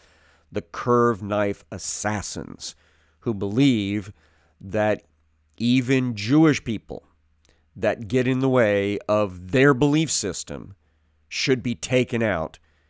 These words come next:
at every opportunity. Verse sixteen,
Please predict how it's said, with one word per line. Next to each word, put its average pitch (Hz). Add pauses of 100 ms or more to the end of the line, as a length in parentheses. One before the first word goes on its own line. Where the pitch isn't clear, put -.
(400)
at 101 (180)
every 110
opportunity. 98 (2000)
Verse 101
sixteen, -